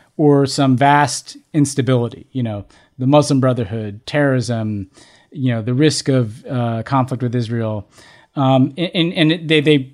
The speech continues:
you know, make it a binary choice, us or, um, or this kind of unseen danger, this other. Um, and, and you had a recent piece in the opinions, uh, section, um, by Elisa Massimino and Neil Hicks,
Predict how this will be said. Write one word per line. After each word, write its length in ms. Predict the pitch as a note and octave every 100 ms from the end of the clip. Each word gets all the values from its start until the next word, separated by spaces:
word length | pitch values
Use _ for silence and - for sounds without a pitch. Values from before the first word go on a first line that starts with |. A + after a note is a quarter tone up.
| _
you 120 | E3
know, 160 | C3 A#2+
make 240 | D3+ D3+ D3
it 80 |
a 40 | B2
binary 400 | A#2+ C#3 C3 A2+
choice, 460 | - D#3 A2+ - -
us 380 | D3+ C3+ - - -
or, 480 | C3+ B2 A#2 A2 _ _ _ _ -
um, 520 | C3+ A#2 A2+ G#2+ B2 -
or 160 | C3 A#2
this 200 | A#2+ -
kind 140 | B2
of 140 | G#2+ - _ _ -
unseen 640 | C#3+ C3+ C3 C#3+ C3 A#2+
danger, 520 | G#2+ C3+ C#3+ A2 G2
this 200 | G2 G#2+
other. 420 | - C#3 B2 F#2+ - - - - - _
Um, 340 | C#3 C3 B2+ C3+
and, 180 | F3 -
and 200 | D3 E3+
you 80 |
had 100 | G#3+
a 40 | D#3+
recent 340 | D#3 D3+ C#3+
piece 440 | - D#3+ C#3 - B3+
in 260 | F3+ C#3
the 100 | C3
opinions, 600 | A#2+ D3+ E3 D3+ C#3 -
uh, 380 | - B2+ A#2+ A#2+
section, 640 | B2 D3 C3 C3+ A#2+ A#2 - - - - _
um, 260 | - C3 B2+
by 260 | C3+ C3 C#3+
Elisa 300 | C#3+ C#3+ C3+
Massimino 680 | C3+ C3+ D3+ E3+ D#3+ D3+
and 160 | D#3+ C3
Neil 180 | C3+ B2
Hicks, 400 | F3+ D3+ -